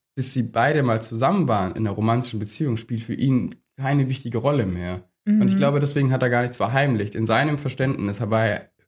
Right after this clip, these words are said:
Speaker 1: absolut richtig zu ihr und ich finde auch, er war auch absolut richtig zu ihr, weil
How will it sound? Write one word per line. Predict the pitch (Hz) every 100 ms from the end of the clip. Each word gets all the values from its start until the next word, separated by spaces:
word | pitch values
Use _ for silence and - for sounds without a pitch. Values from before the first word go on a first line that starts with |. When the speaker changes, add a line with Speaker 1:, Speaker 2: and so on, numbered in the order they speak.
| -
Speaker 1:
absolut | 160 165 - 139 139
richtig | 139 131 107
zu | -
ihr | 92 98
und | 95
ich | 110
finde | - 165 156 -
auch, | 120 120 -
er | 139 117
war | 143 180
auch | 95 -
absolut | 92 - 95 98
richtig | 104 92
zu | -
ihr, | 95 101
weil | 117 113